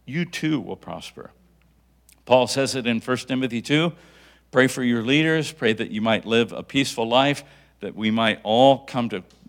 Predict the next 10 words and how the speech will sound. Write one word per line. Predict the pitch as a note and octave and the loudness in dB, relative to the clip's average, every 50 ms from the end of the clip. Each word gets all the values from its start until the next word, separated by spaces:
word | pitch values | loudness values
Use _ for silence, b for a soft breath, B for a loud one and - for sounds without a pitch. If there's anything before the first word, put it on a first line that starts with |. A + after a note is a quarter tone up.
| - _ _ _ - | -20 _ _ _ -4
Christ, | - C#3+ C#3 C#3+ D3+ D3+ - - - | 4 6 6 6 6 2 -2 -4 -6
which | A2+ G2 - G#2+ | -8 -4 -2 -4
is | F#2+ - | -4 -4
God's | - - A2+ A2+ A#2 A2+ - - | -4 0 2 2 2 2 0 -2
will | A2 A#2 A#2 A2 | -2 0 0 0
in | A2 - | -2 -2
Christ | - G#2 G#2 G2 - | -2 -2 -2 -2 -4
Jesus. | - A#2 B2 A#2+ B2+ B2+ A#2 - B B B B B B B | -4 -2 -2 0 0 -2 -4 -6 B B B B B B B
And | - B2 B2+ C3 C#3 | 0 0 2 4 4
then, | D3 D3+ D#3 D#3 D3+ D3 C#3+ - | 6 6 6 4 2 0 -4 -8